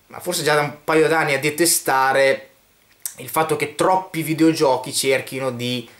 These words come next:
eh, proporre ambientazioni moderne, futuristiche. C'è una ridondanza di queste ambientazioni, di conseguenza trovarmi tra le mani, purtroppo solo nel duemilaquattordici, perché in realtà è uscito quattro anni fa, Mafia due è stato un fulmine a ciel sereno, cioè veramente ho detto:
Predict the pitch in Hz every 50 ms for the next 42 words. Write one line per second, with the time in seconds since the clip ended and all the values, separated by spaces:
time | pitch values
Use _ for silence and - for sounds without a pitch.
0 | _ _ _ - - 82 - 135 135 127 156 151 139 139 143 135 123 135 127 -
1 | 147 139 139 147 160 165 156 151 147 147 143 135 127 127 120 117 - 139 131 160
2 | 160 147 139 143 131 - - 123 107 117 113 110 110 - - - - - _ _
3 | - - 147 139 143 143 147 147 147 147 156 156 156 147 147 151 147 165 165 165
4 | 156 139 127 131 127 123 135 127 - 135 127 127 127 123 120 127 127 - - 151
5 | 135 127 120 127 - 160 156 - 165 165 226 233 226 156 - - 135 131 147 156
6 | 156 147 143 139 147 139 143 147 160 156 135 120 120 113 - 123 123 226 269 269
7 | - 139 - - 185 180 180 160 147 147 151 156 160 156 147 - - - - 165
8 | 160 117 - 117 113 113 - 117 117 117 - 147 135 131 - 123 139 127 - 131
9 | 123 - 139 127 135 143 135 - - 139 113 - - - - - - - - -
10 | - - - - - 175 156 160 - 247 247 170 165 151 123 120 120 120 127 131
11 | - - - - _ _ _ _ _ _ _ _ _ _ _ _ - - 147 -
12 | 254 240 240 247 226 196 - - 247 240 233 226 202 190 190 180 - - 190 190
13 | 185 165 143 123 175 170 160 175 175 175 180 170 165 170 160 151 139 - - 143
14 | 131 127 131 -